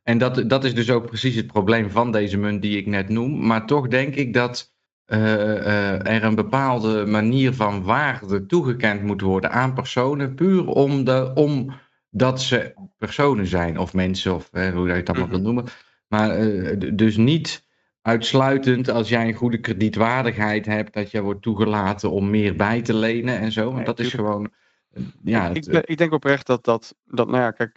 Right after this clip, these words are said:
Speaker 2: ik ben wel voorstander, ik doe het vanuit Bitcoin behandelen, maar ik denk oprecht dat in de toekomst dat leningen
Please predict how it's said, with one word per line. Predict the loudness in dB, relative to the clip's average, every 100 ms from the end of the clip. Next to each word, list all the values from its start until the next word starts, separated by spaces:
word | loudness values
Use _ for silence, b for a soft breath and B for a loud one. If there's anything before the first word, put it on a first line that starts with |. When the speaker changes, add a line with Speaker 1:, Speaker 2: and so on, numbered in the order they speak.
| _ _ _
Speaker 2:
ik | -6
ben | -4
wel | -2
voorstander, | -4 -4 -4 -6
ik | -12 -14 _ _ _ -8
doe | -6
het | 0
vanuit | 0 4
Bitcoin | 2 2 2 2
behandelen, | 0 0 0
maar | -2
ik | -2
denk | -2 -2
oprecht | 2 2 2
dat | 2 2
in | 0
de | -2
toekomst | -2 0 0 -2 -6 -16 _ _ _ _
dat | 2
leningen | 4 4 4 2 0 0 0 -2